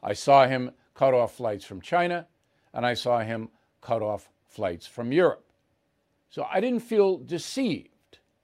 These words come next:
Now, you could make a case that Donald Trump should have said, "Everybody's gotta wear masks,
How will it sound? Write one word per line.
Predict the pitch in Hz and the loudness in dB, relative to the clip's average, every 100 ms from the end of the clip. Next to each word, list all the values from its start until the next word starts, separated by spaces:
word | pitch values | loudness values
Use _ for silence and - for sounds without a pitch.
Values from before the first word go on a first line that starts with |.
| _ _ _ - | _ _ _ -12
Now, | - 170 | 4 6
you | 170 226 254 220 - | 6 4 2 -2 -12
could | - 196 | 0 2
make | 160 147 120 | 2 -2 -4
a | |
case | 110 101 95 180 - - _ _ _ _ - | -10 -10 -8 -10 -12 -18 _ _ _ _ -2
that | 147 143 | 0 4
Donald | 165 165 156 | 4 4 2
Trump | 170 165 | 2 0
should | - 175 | 2 -2
have | 160 | -2
said, | - 156 151 | 0 4 4
"Everybody's | 156 156 151 135 | 4 4 2 2
gotta | 170 147 | 2 2
wear | 139 143 | 2 -2
masks, | 143 170 165 156 - - - | 0 2 4 2 -4 -18 -20